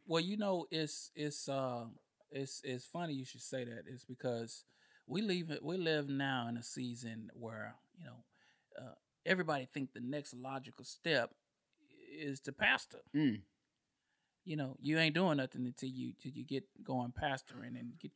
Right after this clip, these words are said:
Speaker 1: you a church and get you a building and
Speaker 2: Yeah.
Speaker 1: so, you know, you've arrived. You done learned enough in the gospel to, now you can, pa-,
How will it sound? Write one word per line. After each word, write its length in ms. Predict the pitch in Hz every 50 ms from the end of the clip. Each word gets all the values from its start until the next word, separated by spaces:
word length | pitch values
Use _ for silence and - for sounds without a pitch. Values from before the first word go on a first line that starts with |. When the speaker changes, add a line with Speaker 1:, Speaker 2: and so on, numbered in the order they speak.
| -
Speaker 1:
you 80 | 120 117
a 40 | 123 - -
church 200 | 143 135 127 -
and 80 | - -
get 160 | 139 135 -
you 80 | 135 120
a 20 |
building 380 | 117 120 143 151 147 143 143 131
and 100 | 117 113
Speaker 2:
Yeah. 60 | 104 -
Speaker 1:
so, 140 | - 139 127 - - - - - _
you 120 | - - 151
know, 100 | 143 131
you've 320 | 131 127 139 143 139 127
arrived. 540 | 131 131 131 143 151 151 147 135 123 120 117
You 100 | 131 135
done 300 | 131 127 123 123 123 123
learned 220 | 139 143 143 135
enough 340 | 131 131 139 139 139 - -
in 100 | 135 127
the 120 | 127 127 123 -
gospel 420 | - 139 139 139 - - - 135 131 -
to, 140 | - 127 123 _ - - - - -
now 80 | - 139
you 180 | 139 135 156 147
can, 120 | 127 131
pa-, 120 | - -